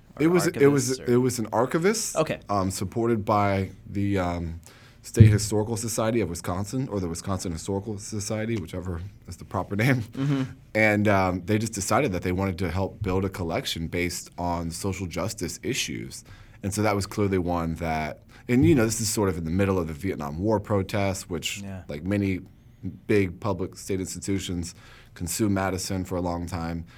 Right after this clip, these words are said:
Speaker 1: And so they sent people down with car, and they gathered all these papers, and they have this pretty extensive collection related to, uh, civil rights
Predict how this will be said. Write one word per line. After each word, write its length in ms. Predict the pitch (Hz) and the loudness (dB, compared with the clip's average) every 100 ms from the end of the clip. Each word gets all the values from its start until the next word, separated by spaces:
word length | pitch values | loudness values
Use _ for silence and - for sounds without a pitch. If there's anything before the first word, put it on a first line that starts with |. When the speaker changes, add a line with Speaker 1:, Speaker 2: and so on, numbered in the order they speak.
| - - | -20 -18
Speaker 1:
And 80 | - | -6
so 100 | 123 | 0
they 100 | 117 | 0
sent 240 | 107 151 - | 0 -2 -2
people 240 | 147 139 | -2 0
down 560 | 107 110 135 123 113 - | 2 4 4 2 0 -4
with 220 | 101 98 | -8 -8
car, 460 | - 117 139 107 107 - | -2 0 0 0 -4 -6
and 140 | 95 | -2
they 120 | 98 95 | 0 -2
gathered 460 | 85 85 98 120 | -4 -4 -2 0
all 120 | 104 | 0
these 200 | 110 101 | 0 -2
papers, 600 | - 104 156 - 76 87 95 | -4 -4 -2 -4 -4 -4 -2
and 100 | 90 | -2
they 40 | |
have 160 | 101 92 | -2 -2
this 160 | 85 | -8
pretty 260 | - - 127 | -12 -6 -6
extensive 400 | - 107 104 82 | -4 -6 -6 -8
collection 480 | - 85 98 - 80 | -4 -4 -4 -6 -4
related 340 | 85 85 78 | -2 -4 -6
to, 300 | - 90 85 - - - - - - - | -4 -4 -4 -8 -20 -20 -20 -20 -20 -4
uh, 220 | 87 82 | 0 0
civil 320 | 82 - 110 | -2 0 2
rights 540 | 101 101 98 - - | 4 4 2 -2 -6